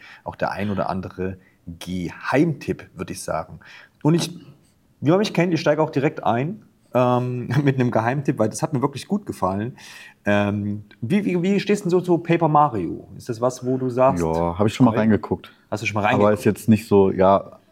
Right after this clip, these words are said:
Speaker 2: also ich hab da jetzt nicht so mega viel
Speaker 1: Warum nicht?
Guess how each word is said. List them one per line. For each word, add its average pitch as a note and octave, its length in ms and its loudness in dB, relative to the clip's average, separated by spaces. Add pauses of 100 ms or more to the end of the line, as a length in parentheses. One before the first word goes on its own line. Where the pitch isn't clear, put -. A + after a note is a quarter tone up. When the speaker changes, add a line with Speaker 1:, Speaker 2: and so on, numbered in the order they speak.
(220)
Speaker 2:
also A2+ 220 4
ich A2+ 180 2
hab B2 140 0
da A#2+ 80 6
jetzt A2 180 2
nicht A2+ 160 4
so G2 720 4 (140)
mega F#2 480 4
viel E2 580 -4 (840)
Speaker 1:
Warum C3+ 260 0
nicht? - 220 -14